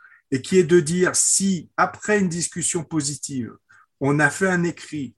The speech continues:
on a sanctionné et qu'on retombe encore dans l'écart, on a en face de nous quelqu'un qui a une vision de la vie qui est la sienne,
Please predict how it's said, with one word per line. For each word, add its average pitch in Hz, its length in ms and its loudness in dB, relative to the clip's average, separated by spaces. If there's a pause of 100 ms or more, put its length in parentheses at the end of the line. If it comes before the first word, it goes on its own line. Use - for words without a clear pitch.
on 127 140 -4
a 139 100 -2
sanctionné 147 720 -2 (100)
et 127 40 0
qu'on 123 200 -4
retombe 156 440 -2
encore 139 480 -6
dans 110 160 -6
l'écart, 160 400 -6 (1120)
on 139 180 0
a 180 60 0
en 185 80 0
face 143 280 -2
de 139 120 -2
nous 139 120 -6
quelqu'un 113 560 -6
qui - 120 0
a - 20 4
une 127 80 0
vision 160 380 0
de 135 80 -4
la 131 100 0
vie 127 220 -6
qui - 100 -12
est 107 60 -2
la 98 100 -6
sienne, 220 400 -2